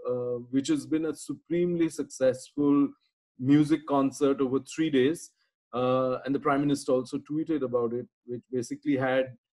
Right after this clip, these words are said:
seventeen, uh, celebrities who actually all came online and, and,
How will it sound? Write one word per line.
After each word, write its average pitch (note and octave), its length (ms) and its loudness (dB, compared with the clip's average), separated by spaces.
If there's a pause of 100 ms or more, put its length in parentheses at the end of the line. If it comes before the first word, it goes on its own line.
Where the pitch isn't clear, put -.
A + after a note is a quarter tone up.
(120)
seventeen, C#3 880 2 (120)
uh, A#2+ 340 -8 (200)
celebrities C#3+ 840 0
who B2+ 220 -4
actually C3+ 760 0 (460)
all D3+ 260 6
came C#3 320 2
online B2+ 480 -2
and, B2 200 -10 (100)
and, B2+ 260 -6